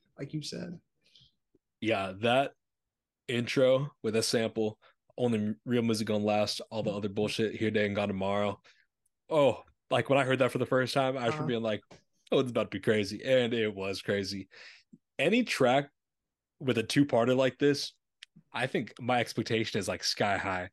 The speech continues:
Speaker 1: <laughs>
Speaker 2: I don't know why I love a good two-part song, and I think this is, like, the standard for that. I think Tyler also does it very well, but I think this track is, like,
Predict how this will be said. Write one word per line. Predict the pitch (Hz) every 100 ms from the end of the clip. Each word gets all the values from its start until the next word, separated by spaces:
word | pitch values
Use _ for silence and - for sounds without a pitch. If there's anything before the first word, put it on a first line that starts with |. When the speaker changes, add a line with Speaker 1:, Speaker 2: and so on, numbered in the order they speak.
| - 208
Speaker 1:
<laughs> | 196
Speaker 2:
I | 131 131
don't | 135
know | 117
why | 110 113 117
I | 110
love | 113 107 113 110
a |
good | 101 110 113 107 113 _ _ _ -
two-part | 151 143 120 123
song, | - 113 120 139 - _ _ _
and | 120 117
I | 104
think | 104 117 101
this | 117 -
is, | 107
like, | 101
the | 104
standard | 104 - 107 101 104
for | 117
that. | 110 104 104
I | 110
think | 110 95
Tyler | 110 110 113 110
also | 107 107 113
does | 120 117
it |
very | 113 120
well, | 117 117 127 - - _ -
but | 110
I |
think | 107 104 92
this | 95
track | - 98 90
is, | 95 87
like, | 85 -